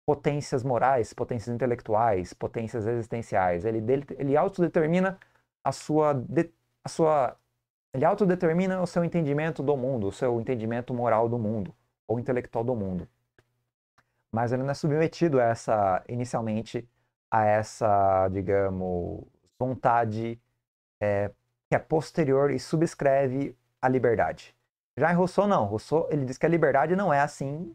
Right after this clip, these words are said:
tão imediata, não. Ele acha que todos estão submetidos à vontade geral. Lembrando a vontade geral como longo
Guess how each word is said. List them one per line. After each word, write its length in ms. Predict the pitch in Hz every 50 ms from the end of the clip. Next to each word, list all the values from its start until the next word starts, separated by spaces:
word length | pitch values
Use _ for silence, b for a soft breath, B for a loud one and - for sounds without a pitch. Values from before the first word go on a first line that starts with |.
| - _ _ _ _ _
tão 480 | 170 156 160 165 175 180 180 175 170 -
imediata, 560 | 170 165 170 160 160 170 156 156 - - 202
não. 220 | 202 123 - - _ _ _ _ _ _ _ _ _ _ _ _ 120
Ele 420 | 123 123 127 127 123 120 120 117
acha 320 | 113 117 143 - - 147
que 80 | - -
todos 260 | - - 131 143 143
estão 220 | 151 143 - 156 147
submetidos 840 | - 165 147 156 156 156 151 - 135 135 143 180 190 185 - - _ _ _ _
à 80 | - 127
vontade 460 | 123 131 123 110 - 120 107 107 104
geral. 400 | 120 151 156 143 92 85 - _ _ _ _ _ _ _
Lembrando 340 | 135 135 131 117 113 110 107
a 40 | 104
vontade 280 | 107 110 113 117 104
geral 260 | 120 131 123 139 160 165
como 360 | - - 185 196 190 175 147
longo 680 | 127 117 110 107 110 113 127 131 151 175 - 302 -